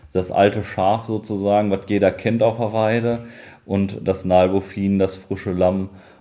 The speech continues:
ähm, was sich erst noch seine Stellung erzeigen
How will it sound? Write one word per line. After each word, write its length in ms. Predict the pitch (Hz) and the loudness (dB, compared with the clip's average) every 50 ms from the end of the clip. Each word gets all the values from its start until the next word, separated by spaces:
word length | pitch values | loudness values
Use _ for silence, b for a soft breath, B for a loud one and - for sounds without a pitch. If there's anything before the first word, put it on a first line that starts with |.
| B - | B -6
ähm, 280 | 85 87 87 90 90 90 - - - | -6 -4 -4 -4 -6 -8 -10 -18 -12
was 140 | - 90 - | -12 -10 -8
sich 180 | - 90 - 67 | -8 -8 -4 -2
erst 200 | 80 87 - 92 | -2 -2 -2 -4
noch 80 | 87 | -4
seine 240 | 87 90 87 87 87 | -2 -2 -2 -2 -4
Stellung 440 | - - - - 90 87 85 82 76 | -6 -10 -6 -2 0 0 0 0 -4
erzeigen 600 | 69 - - - 95 95 87 80 78 73 69 | -8 -8 -10 -8 -6 -6 -6 -6 -6 -12 -14